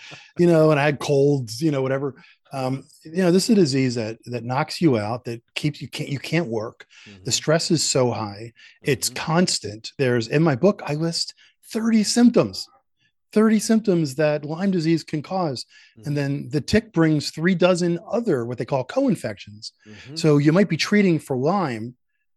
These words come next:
Speaker 2: but in reality, you have Lyme, but you also have something called Babesia or something called Bartonella or something called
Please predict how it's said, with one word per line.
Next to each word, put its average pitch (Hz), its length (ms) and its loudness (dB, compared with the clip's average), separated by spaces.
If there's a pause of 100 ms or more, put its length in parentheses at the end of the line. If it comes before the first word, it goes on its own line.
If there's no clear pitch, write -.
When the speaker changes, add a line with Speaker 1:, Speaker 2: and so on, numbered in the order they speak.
Speaker 2:
but 131 340 0
in 135 160 -2
reality, 165 400 4
you 117 200 -2
have 131 260 0
Lyme, 113 560 -6 (260)
but 135 220 -4
you 131 100 0
also 127 300 0
have 120 420 -4 (680)
something - 260 -10
called 120 220 -2
Babesia 117 640 0
or 127 40 -16
something 123 280 -10
called 120 220 -4
Bartonella 135 640 -2
or 110 80 -14
something 135 300 -6
called 120 380 0